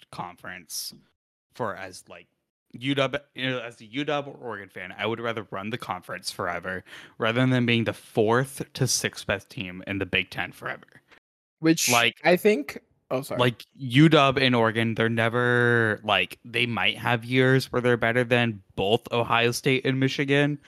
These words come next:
Speaker 1: or
Speaker 2: Mm-hmm.
Speaker 1: Penn State, but, like, as a whole, no. Like, if we join that conference, we're never gonna be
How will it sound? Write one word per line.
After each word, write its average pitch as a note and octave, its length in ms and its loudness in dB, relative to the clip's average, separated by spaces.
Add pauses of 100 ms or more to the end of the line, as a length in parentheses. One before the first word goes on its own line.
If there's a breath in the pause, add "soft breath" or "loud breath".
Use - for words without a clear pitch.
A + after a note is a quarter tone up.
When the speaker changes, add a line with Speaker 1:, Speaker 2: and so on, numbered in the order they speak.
(300 loud breath)
Speaker 1:
or A2+ 260 2
Speaker 2:
Mm-hmm. A2 80 -4
Speaker 1:
Penn B2 160 2
State, A#2+ 480 2 (340 soft breath)
but, C3 140 6
like, A2+ 320 2
as A#2+ 260 0
a B2+ 80 4
whole, A2+ 420 4
no. G2+ 460 -2
Like, F#2+ 300 -2
if A2+ 160 -4
we C3 80 4
join C3 220 2
that A#2+ 120 2
conference, G2 480 -6
we're A2 80 -2
never G2 280 -8
gonna F2+ 200 -20
be F2+ 320 -10